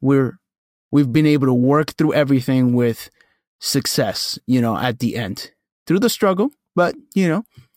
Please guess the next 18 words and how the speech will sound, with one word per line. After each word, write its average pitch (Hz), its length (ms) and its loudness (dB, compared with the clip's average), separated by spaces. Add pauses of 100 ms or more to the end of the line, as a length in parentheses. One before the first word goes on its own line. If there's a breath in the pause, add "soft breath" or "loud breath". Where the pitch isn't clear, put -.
(180)
there 131 100 0
was, 120 140 -2
oh, 139 160 2
there's 135 180 0
always 135 300 2
been 117 280 0
light 113 200 -2
in 110 160 -2
the 90 160 -4
end. 87 180 -8
And 95 300 -10 (720 soft breath)
that's 147 240 0
what 139 100 0
has 123 120 -4
kept - 380 -4
the 131 120 -2
drive 120 500 0
going, 107 320 -4